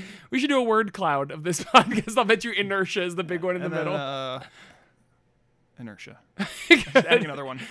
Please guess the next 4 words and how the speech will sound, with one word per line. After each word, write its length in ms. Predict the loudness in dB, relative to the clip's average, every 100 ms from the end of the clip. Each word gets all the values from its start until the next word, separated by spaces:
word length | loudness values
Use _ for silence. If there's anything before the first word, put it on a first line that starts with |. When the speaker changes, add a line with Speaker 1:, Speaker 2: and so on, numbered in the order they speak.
| -12 -14 -6
Speaker 1:
Literally. 440 | 0 2 2 2
Speaker 2:
Literally. 600 | 2 2 0 6 6 6
Speaker 1:
<laughs> 20 |
Yes. 840 | 4 2 0 -4 -2 -2 -2 -8